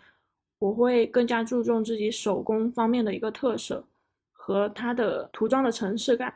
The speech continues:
工厂那些是很难去达到我们这种手工特色的，毕竟这是小众的玩具吧，这样子会更加有意思，会更酷一些。批量生产的玩具它更新也会快很多，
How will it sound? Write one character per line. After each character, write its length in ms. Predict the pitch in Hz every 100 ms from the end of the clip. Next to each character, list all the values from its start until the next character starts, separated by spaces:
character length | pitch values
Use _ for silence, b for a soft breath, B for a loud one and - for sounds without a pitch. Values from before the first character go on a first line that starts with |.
| _
工 180 | - 269
厂 360 | 277 233 190 226
那 140 | 233 233
些 160 | 240
是 380 | 233 - 233 208
很 720 | 233 - 220 202 196 196 196
难 260 | 190 202 240
去 400 | - - 262 220
达 180 | 202 196
到 140 | 220
我 120 | 196
们 180 | 175 190
这 120 | 214
种 180 | 202 175
手 240 | - 208 -
工 180 | 214 214
特 260 | - 254
色 260 | 233 226 -
的， 180 | 196 -
毕 160 | - 233
竟 340 | 240 220 202
这 120 | - 220
是 180 | 240
小 260 | 233 - 196
众 200 | 226 202
的 80 | 180
玩 200 | 196 226
具 140 | - 208
吧， 200 | 208 - _ _
这 100 | -
样 140 | 226
子 160 | 214 240
会 280 | 247 240 214
更 220 | - 240
加 160 | 240 233
有 120 | 202
意 120 | 214
思， 240 | 214 214 233
会 300 | - 233 233 _
更 160 | 269 226
酷 240 | - 285
一 100 | -
些。 200 | - - _ _
批 140 | -
量 180 | 339 311
生 160 | 330 330
产 180 | 294 220
的 80 |
玩 260 | 208 208 220
具 200 | 240 277
它 200 | 269 277
更 260 | - 294 311
新 220 | 359 302
也 160 | 247
会 360 | 240 262 233 - _
快 220 | - - 294
很 220 | 214 175
多， 260 | 185 -